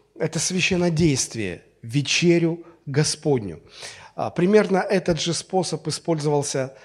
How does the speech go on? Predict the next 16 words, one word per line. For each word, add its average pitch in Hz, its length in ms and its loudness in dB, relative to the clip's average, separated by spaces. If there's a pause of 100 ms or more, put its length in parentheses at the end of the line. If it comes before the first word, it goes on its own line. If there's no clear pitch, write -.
(120)
для 135 160 -4
того, 151 200 2
чтобы 139 260 -4
сохранить 147 600 -2
в - 100 -18
памяти, 143 680 0 (500)
ам, 113 680 -6 (1040)
то, 165 140 4
что 156 640 0 (220)
Бог 170 580 4 (100)
освободил 143 720 2
еврейский 147 420 0
народ 143 300 0
из 123 140 -4
египетского 135 600 -2
рабства. - 500 -2